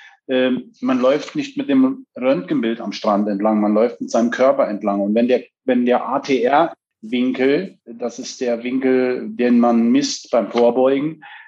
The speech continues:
wenn der deutlich reduziert wird, dann ist das immer ein, ein sehr, sehr gutes Zeichen für die Optik. Und, äh, da sind die Patienten in der Regel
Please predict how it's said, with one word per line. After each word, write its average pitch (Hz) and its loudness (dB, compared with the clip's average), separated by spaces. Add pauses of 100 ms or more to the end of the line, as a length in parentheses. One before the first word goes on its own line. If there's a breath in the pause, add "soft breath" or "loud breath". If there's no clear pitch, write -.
wenn 123 2
der 139 4
deutlich 135 0 (100)
reduziert 139 -2
wird, 104 0
dann 113 2
ist 117 -10
das - -6
immer 135 4
ein, 123 0
ein 120 2
sehr, 131 2
sehr 131 0
gutes 135 -10
Zeichen 120 0
für 113 -2
die 123 -6
Optik. - -2 (560 soft breath)
Und, 127 2
äh, 123 2 (120)
da 120 2
sind 127 -4
die 135 -4
Patienten 120 0 (140)
in 123 -2
der 113 2
Regel 123 0